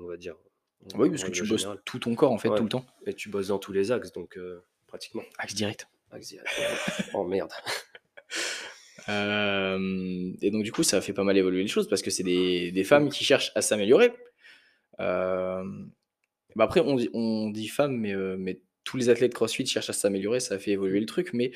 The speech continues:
Speaker 2: chez les femmes, c'est encore plus présent parce que tu, tu vois des femmes, du coup, soulever des grosses barres
Speaker 1: Mmh.
Speaker 2: et quand elles ratent une barre, elles sont là en mode : « Ah, bah, la semaine prochaine, je vais la passer. »
Speaker 1: Ouais.
Speaker 2: Tu vois ? Plutôt que se dire : « Ah, mais c'est pas féminin, je vais rester à trente kilos. »
Speaker 1: Ouais.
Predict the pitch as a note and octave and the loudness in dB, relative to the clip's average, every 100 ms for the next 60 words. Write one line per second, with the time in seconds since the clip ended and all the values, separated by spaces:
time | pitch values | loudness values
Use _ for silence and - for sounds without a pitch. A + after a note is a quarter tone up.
0 | - - - - A#2 A#2 C#3+ - A2 A#2 | -10 -12 -6 0 2 4 2 0 -6 -8
1 | - _ _ _ _ - C3+ - C3+ C#3 | -12 _ _ _ _ -10 -2 6 6 6
2 | E3+ - - A2 - G2+ - G#2 G#2 G#2 | 4 0 -2 -4 -6 -10 -6 0 0 0
3 | B2+ A#2 A2 C3 - B2+ C#3+ C3 A2+ A2 | -4 -4 -6 -6 -6 0 2 4 4 2
4 | A2 C#3+ F3+ - _ - A2+ A#2 A2 A#2+ | 4 4 4 -4 _ -14 -8 -4 -2 0
5 | B2 B2 B2+ B2 A2+ D#3 D#3+ G#2 - A#2+ | 2 2 2 2 4 4 4 0 -2 -6
6 | A#2 A#2 A2 G#2 G#2 F2+ _ - G2 F#2+ | -6 -8 -12 -12 -14 -16 _ -2 0 2
7 | C3 A#2 D#3 C3 B2 B2 A#2+ A2 _ _ | 0 -2 -4 0 2 2 0 -2 _ _
8 | - G#2+ - _ _ _ - _ - A2+ | -8 -6 -6 _ _ _ -20 _ 0 0
9 | - - C3+ C#3+ C3 C3 C#3 D3 - _ | -2 -6 2 4 4 4 2 0 -8 _
10 | _ - C#3+ B2+ - - G#2+ - G#2 B2 | _ -16 -14 -12 -12 -10 -10 -8 -8 -6
11 | C#3+ B2+ G#2+ - A2 - A2+ A2 A#2 A2 | -8 -8 -8 -6 -8 -6 -8 -6 -8 -8
12 | _ _ A2+ | _ _ -8